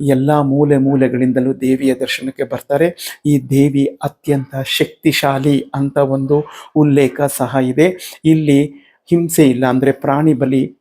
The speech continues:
ನಿಷೇಧ. ಈ ದೇವಿಯು ಅಷ್ಟಾದಶ ಕೈಗಳನ್ನ ಹೊಂದಿ ಉಗ್ರ ಸ್ವರೂಪಿಣಿಯಾಗಿದ್ದಾಳೆ. ದುಷ್ಟ ಸಂಹಾರ,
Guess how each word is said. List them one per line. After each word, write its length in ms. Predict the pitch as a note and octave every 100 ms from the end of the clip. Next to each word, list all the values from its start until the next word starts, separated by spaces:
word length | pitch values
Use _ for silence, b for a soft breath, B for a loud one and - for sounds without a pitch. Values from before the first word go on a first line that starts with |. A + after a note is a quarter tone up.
| _
ನಿಷೇಧ. 520 | C#3+ C#3+ - C#3 B2 - - _ _ _ _ _ _ _ B B B B
ಈ 160 | G3 G3 D3
ದೇವಿಯು 420 | D#3 D#3+ E3+ F3+
ಅಷ್ಟಾದಶ 840 | - - C#3+ - E3 D#3+ D#3 D3+
ಕೈಗಳನ್ನ 600 | D#3 D3 C#3 C#3 C3+ C3 B2+
ಹೊಂದಿ 680 | A#2 - D#3 F3+ D#3 D3+ D3+ B B B
ಉಗ್ರ 340 | F3+ E3 D3 F3
ಸ್ವರೂಪಿಣಿಯಾಗಿದ್ದಾಳೆ. 1300 | F3 D3 C#3 C3+ C3+ C3 B2 A#2+ B2+ B2 C3+ D#3 C3+
ದುಷ್ಟ 300 | E3+ - -
ಸಂಹಾರ, 560 | D3 C#3 C#3 C3+ C3+